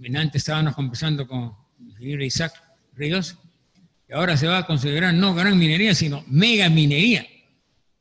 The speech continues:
No, eh, ahí estás hablando, la zona de mayor inversión, la zona norte que quizás tú estás sentando, es la que también he trabajado en oro, es zona de oro, esa es la parte norte. Estamos hablando, y también va a ir a,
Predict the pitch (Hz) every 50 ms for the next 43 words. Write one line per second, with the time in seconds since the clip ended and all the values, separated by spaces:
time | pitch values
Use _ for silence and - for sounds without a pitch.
0 | _ _ _ _ _ _ _ _ _ _ _ _ _ _ _ _ _ _ _ _
1 | _ _ - 165 180 156 139 156 156 135 151 170 - 202 185 - 175 180 208 214
2 | 196 190 180 - - _ _ - 143 147 - - 226 233 208 190 175 156 139 135
3 | 131 156 147 139 143 147 175 214 233 240 202 165 143 - - - _ _ _ _
4 | - 147 147 139 135 147 147 - - 202 202 180 160 - _ _ _ _ - 131
5 | 123 - 208 226 214 185 170 185 220 220 185 147 151 143 131 139 120 127 123 170
6 | 175 170 - 175 156 196 180 - - 160 143 127 190 208 202 185 170 - _ _
7 | - 160 185 180 160 139 - - - 131 113 120 147 196 208 196 160 160 156 151
8 | 143 139 170 170 160 151 143 151 160 165 185 202 214 214 - - - _ _ _
9 | _ _ - 165 160 - - - - 165 175 165 139 127 151 202 220 180 131 -
10 | - - - - _ _ _ - 117 131 135 131 104 - 160 165 160 - 147 170
11 | 208 190 139 - - - _ _ _ _ _ _ _ _ _ _ _ _ - 170
12 | 170 165 151 156 160 180 185 175 156 147 143 127 131 117 139 180 196 180 165 165
13 | 185 190 185 170 151 135 127